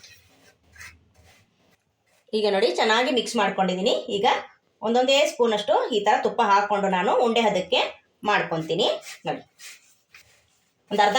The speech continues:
ಕಪ್ ಅಷ್ಟು ತಗೊಂಡಿದ್ದೀನಿ. ಎಷ್ಟು ಬೇಕಾಗುತ್ತೆ ಅಂತ ನಿಮಗೆ ಕೊನೆಗೆ ಹೇಳ್ತೀನಿ ನಾನು. ನೋಡಿ, ಉಂಡೆ ಹದಕ್ಕೆ ಬರೋವರೆಗೂ ನಾವು ಅರ್ಧ ಕಪ್ ತುಪ್ಪನೆಲ್ಲವನ್ನು ಹಾಕೊಂಡು ಉಂಡೆನ ಮಾಡ್ಕೋಬೇಕು. ನಿಮಗೆ ಅಷ್ಟು ಮೀರಿ ತುಪ್ಪ ಕಡಿಮೆ ಅನ್ಸುತ್ತು, ಹಾಗೆ ಉಂಡೆ ಆಗ್ತಾ ಇಲ್ಲ ಅಂದಾಗ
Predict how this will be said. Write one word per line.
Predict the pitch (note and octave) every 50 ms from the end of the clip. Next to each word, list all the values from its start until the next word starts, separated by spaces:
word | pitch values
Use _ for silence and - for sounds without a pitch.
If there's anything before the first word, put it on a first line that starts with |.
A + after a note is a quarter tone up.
| B3+
ಕಪ್ | C4+ B3+ B3+ -
ಅಷ್ಟು | C#4+ - - F#4+
ತಗೊಂಡಿದ್ದೀನಿ. | G4+ B3 G#3+ G3+ G#3+ G#3+ G3+ F#3+ F3+ - F3+ G#3+ D4+
ಎಷ್ಟು | F4+ A#3+ B3+ C4 - - F#4+ E4
ಬೇಕಾಗುತ್ತೆ | C4 B3+ A#3+ B3 B3 A#3 A3 G#3 - A3+
ಅಂತ | G#3 G3+ G3+ C4+ F#4
ನಿಮಗೆ | A4 C4 A3 G3+ C4 - G3+
ಕೊನೆಗೆ | B3+ A3+ G#3 G3+ G#3 A#3+ E4+
ಹೇಳ್ತೀನಿ | - - D#4+ D4+ C#4 - - F3+ E3 D#3+ D#3
ನಾನು. | D3 C#3+ D3+ E3 D4+ - - - - - - _ _ _ _ _ _ _ _ _ _ _ - - - _ _ _ _ _ _ - - - - - - _ _ _ _ _ _ _ _ _ _ _ _ _ _ -
ನೋಡಿ, | E3+ F3 E3+ G3+ D4+ F4+
ಉಂಡೆ | - B3+ A3+ A3+ B3 B3+
ಹದಕ್ಕೆ | A#3 G#3 F#3+ G#3 G#3 C4 D#4
ಬರೋವರೆಗೂ | C4 G#3+ F#3 F#3+ F#3+ F#3+ F3+ F3+ A#3+
ನಾವು | B3+ E3+ F3 F3+ B3 F#4 B4 - - _ _ _ - -
ಅರ್ಧ | G3 F#3 E3 A#3 A#3
ಕಪ್ | A#3 A#3 A#3 -
ತುಪ್ಪನೆಲ್ಲವನ್ನು | A3 G3+ - G#3 F#3+ F#3 F3 F3+ G3+ G#3+ G#3+ G3 F#3 F3+ F3+ A#3 F#4
ಹಾಕೊಂಡು | B4 - C#4 G3+ F3+ - F3+ F3+ F#3 C#4 - - - - _ -
ಉಂಡೆನ | A3 G#3 F#3 F3 E3 F#3+ C#4
ಮಾಡ್ಕೋಬೇಕು. | F4 C#4+ G3 F3 - - E3 C#3+ D#3+ D#3 - - D3+ - _ _ - _ -
ನಿಮಗೆ | A#3 B3 A#3+ A#3 C#4
ಅಷ್ಟು | E4 D4 A3+ G#3+ - - D4+
ಮೀರಿ | D4 C4+ B3 A#3 E4
ತುಪ್ಪ | - - A#3 - - C4+ D4+ G#4 C5+ - - - - _
ಕಡಿಮೆ | - B3+ B3 B3 B3+ B3
ಅನ್ಸುತ್ತು, | A3+ G#3+ - G#3+ G#3 F#3+ - A#3 B3+
ಹಾಗೆ | B3 A3 G#3+ A#3
ಉಂಡೆ | A#3+ G#3+ G#3 A3+ C4
ಆಗ್ತಾ | C#4+ A#3+ G#3+ G#3+ - - -
ಇಲ್ಲ | A#3+ A3+ A3 G#3 F#3+
ಅಂದಾಗ | F#3+ F3+ F3+ F3+ F3+